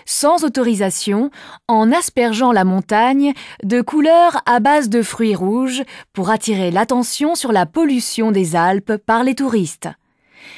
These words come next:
Il dit avoir engagé une équipe de quinze personnes pour transporter quelques mille deux cents litres d'eau colorée jusqu'à l'une des cimes du Mont Blanc pour l'asperger de rouge sur deux mille cinq cents mètres carrés. Coût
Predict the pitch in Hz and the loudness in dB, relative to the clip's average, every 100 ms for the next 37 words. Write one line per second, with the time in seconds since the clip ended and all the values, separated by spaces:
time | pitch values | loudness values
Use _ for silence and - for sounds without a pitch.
0 | - - - _ - 220 208 247 226 196 | -20 -20 -20 _ -6 -2 0 2 2 2
1 | 220 202 202 202 190 220 196 175 175 - | 0 0 0 0 0 -2 0 -2 -4 -4
2 | 220 - 185 170 170 - 233 240 - 175 | -4 -4 -8 -6 -6 -2 -2 -2 -4 -6
3 | - 208 254 330 294 - - 220 185 233 | -4 -2 0 -2 -6 -12 -12 -8 -4 -2
4 | 226 - 208 - 220 202 208 - 208 185 | -2 -4 -6 -4 -4 -2 -4 -4 -4 0
5 | 180 302 339 262 269 269 240 226 220 - | 0 0 0 -2 -2 0 0 0 -2 -4
6 | 175 175 180 - 254 240 196 165 196 233 | -4 -2 -2 -2 0 2 2 0 -2 -4
7 | - - - - 202 311 - 285 294 302 | -10 -20 -20 -12 -6 -4 0 2 2 2
8 | 277 226 220 - 254 247 208 220 262 214 | 2 0 -2 -2 0 2 2 2 2 0
9 | 180 185 185 - - - - 175 240 254 | 0 0 -2 -6 -18 -14 -6 0 0 0
10 | 254 220 208 202 190 170 220 233 220 - | -2 0 0 0 -2 -2 -2 -2 -4 -6
11 | - 214 175 160 302 302 311 254 220 202 | -6 -4 -4 -2 0 0 0 0 -2 -2
12 | 196 196 214 202 - 196 180 156 - _ | 0 0 -2 -4 -2 -2 -2 -6 -10 _
13 | _ - - _ _ - 220 190 | _ -20 -20 _ _ -8 -4 -4